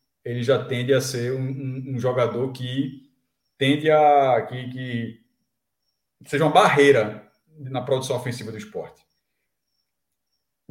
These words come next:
Porque o, o, o time, a, a, o sistema defensivo ele já tá meio que organizado, então o time vai ter precisado de uma ligação maior com a, com o ataque, e você consegue a, a, arrumar jogadores dessa forma.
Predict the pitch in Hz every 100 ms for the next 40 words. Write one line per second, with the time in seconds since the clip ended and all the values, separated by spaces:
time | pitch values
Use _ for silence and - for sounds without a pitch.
0 | 156 - _ - 131 139 175 160 - 160
1 | 170 135 160 156 - 165 - 160 - -
2 | 160 165 175 156 117 117 117 117 120 120
3 | 127 123 135 139 120 120 147 180 - -
4 | _ _ _ _ _ _ _ - 120 156
5 | 165 151 151 147 135 139 143 143 156 143
6 | 139 156 135 151 202 147 156 208 202 139
7 | 160 160 156 143 147 170 196 - 220 285
8 | 190 202 180 - 123 123 127 120 127 117
9 | 120 113 110 117 110 - - - -